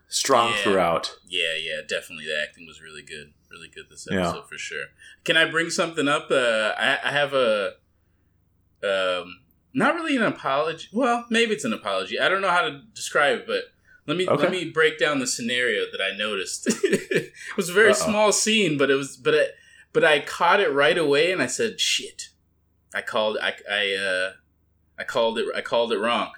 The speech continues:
Speaker 2: So the twins, there's twins sitting at the, um, you know, the, there's a few groups of the twins in the hallway, and they got the guys out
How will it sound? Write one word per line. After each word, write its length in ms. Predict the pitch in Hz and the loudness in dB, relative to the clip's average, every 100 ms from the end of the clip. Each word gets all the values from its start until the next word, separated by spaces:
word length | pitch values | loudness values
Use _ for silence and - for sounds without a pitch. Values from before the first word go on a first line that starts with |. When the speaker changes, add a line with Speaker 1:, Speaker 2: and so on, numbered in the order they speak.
| - - - _ - | -20 -20 -20 _ -8
Speaker 2:
So 200 | - 165 | -2 -2
the 120 | 151 | -2
twins, 540 | - 196 196 190 165 - | -2 0 0 -2 -8 -8
there's 240 | 135 139 139 | -4 -2 -2
twins 400 | - 165 165 - | -4 -4 -2 -2
sitting 300 | 151 143 139 | -2 -2 0
at 220 | 127 - - | -2 -4 -6
the, 260 | 110 110 101 | -4 -2 -2
um, 300 | 101 101 - | -2 -6 -8
you 120 | 147 | 0
know, 140 | 135 110 | 2 2
the, 180 | 110 107 | 0 -2
there's 180 | 110 110 | -2 -2
a 60 | 104 | -4
few 260 | - 131 | -2 -4
groups 320 | 117 117 110 117 | -4 -8 -6 -6
of 60 | |
the 80 | 98 | -8
twins 360 | - 120 107 98 | -8 -6 -6 -8
in 80 | 98 | -10
the 60 | |
hallway, 460 | 92 101 92 92 90 | -4 -2 0 0 -2
and 120 | 90 | -4
they 60 | 90 | -4
got 160 | 95 85 | -4 -4
the 80 | |
guys 320 | 85 85 87 92 | -4 -4 -4 -4
out 160 | 85 | -6